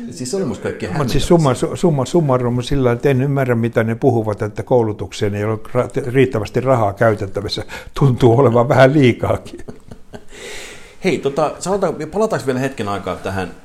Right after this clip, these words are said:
Speaker 1: mi-, mitä tää, tämä, niin kuin, Talebanien voitto voisi tarkoittaa? Koska nyt on siis esimerkiksi Afrikassa pelkästään, jossa siis Suomihan on musta, tuo Antti Kaikkonen ilmoitti, että, että Mosambikkiin mahdollisesti mennään seuraavaksi,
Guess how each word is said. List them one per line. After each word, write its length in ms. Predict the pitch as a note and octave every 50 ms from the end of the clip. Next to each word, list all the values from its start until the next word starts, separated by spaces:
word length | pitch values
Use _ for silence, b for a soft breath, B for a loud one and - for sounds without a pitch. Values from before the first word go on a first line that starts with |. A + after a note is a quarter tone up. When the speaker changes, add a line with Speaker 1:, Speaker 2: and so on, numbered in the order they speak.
| - -
Speaker 1:
mi-, 240 | F#2+ A2 A#2 A2+ A2+
mitä 280 | - C3+ C3+ C3+ D#3 B2+
tää, 500 | - - G2 F#2 F2 E2 D2+ - - - - - - - -
tämä, 320 | - G2+ G2+ G2 G2 F#2 F2
niin 200 | E2 E2 E2 E2+
kuin, 200 | - F2 E2 D#2+ - -
Talebanien 840 | G2+ G2+ G#2+ G#2 F#2 F2+ D#2+ C#2+ C#2+ D2 D2+ D#2 D#2 D2+ D2+ D2 - - _ _ - _ _ _ - - - - - - -
voitto 600 | F#2+ F#2+ F#2+ F#2 F2 - - - - F2+ F2+ E2+
voisi 320 | E2+ F2+ E2+ E2 - - - -
tarkoittaa? 880 | - D#2+ D#2+ E2 D2+ - - - - A#1+ - - - - - - - -
Koska 280 | - - - - G2+
nyt 160 | G#2+ A2+ A2+
on 100 | C#3+ B2
siis 200 | G#2+ A2 G2+ - B B B B B B B
esimerkiksi 420 | G#2 G2 F#2+ G2+ G2 F#2+ F#2+ - - - - - - - - - - - -
Afrikassa 520 | - C3+ D3 C#3+ E3+ D#3 - A2+ G2+ - G2+
pelkästään, 560 | F#2+ - F2+ F2 F2 F2+ - - - F#2 E2+
jossa 200 | F2 F2+ F#2 F#2
siis 200 | - F#2 F#2 -
Suomihan 400 | - A2+ G#2+ G2+ F#2+ F#2 F2+ F2
on 60 | F2+
musta, 340 | F2 F2+ F2+ - - - F#2+ F#2+ -
tuo 280 | G#2 F#2 F#2+ G2+ F#2+ F#2+ F#2+ G2+
Antti 280 | A2+ A2 A2 G#2 - F#2+
Kaikkonen 480 | - A2 G#2 G2 G2 - F#2+ F2 E2+
ilmoitti, 340 | E2 E2+ E2+ E2+ - - E2
että, 200 | D#2+ - - F2+ D2+ -
että 180 | F2+ - - G2
Mosambikkiin 680 | A2+ G#2+ F#2+ G#2 F2 D#2+ D2 C#2+ - - - E2 D#2+
mahdollisesti 300 | E2 F#2 E2+ F#2 - -
mennään 460 | D#2 D#2 D#2 D#2 D#2 D#2 D#2 D2+ D#2+
seuraavaksi, 560 | F2+ F#2 F2 E2+ D#2+ D2 D2 D2+ D2+ - -